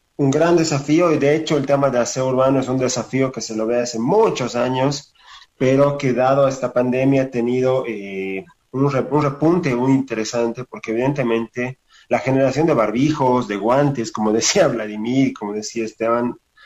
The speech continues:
ha sido muy alta. Y miren el dato de Tarija, que de veinticuatro a veintinueve toneladas hay un incremento, es bastante alarmante, ¿no? Estamos hablando de un orden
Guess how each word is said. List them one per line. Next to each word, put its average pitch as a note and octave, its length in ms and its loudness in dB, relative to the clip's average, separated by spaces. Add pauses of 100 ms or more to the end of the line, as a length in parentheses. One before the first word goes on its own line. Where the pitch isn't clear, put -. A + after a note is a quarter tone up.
(120)
ha C3 80 -4
sido D3 220 2
muy C#3+ 240 6
alta. G#2 400 -4 (240)
Y A#2+ 80 2
miren D#3+ 300 4
el B2+ 120 2
dato C#3 220 0
de C3+ 100 2
Tarija, C3 440 0
que A2+ 100 -10
de A2+ 120 -2
veinticuatro B2+ 600 -2
a A#2 40 2
veintinueve B2 540 0
toneladas A#2+ 640 -2
hay A#2 60 -6
un A#2 140 -6
incremento, A#2+ 520 -6
es A#2+ 140 -12
bastante B2+ 540 -4
alarmante, G2 580 -6
¿no? G#2+ 100 -8
Estamos A#2+ 340 -4
hablando B2 300 -2
de A#2+ 80 -8
un A#2 120 -8
orden B2 440 -4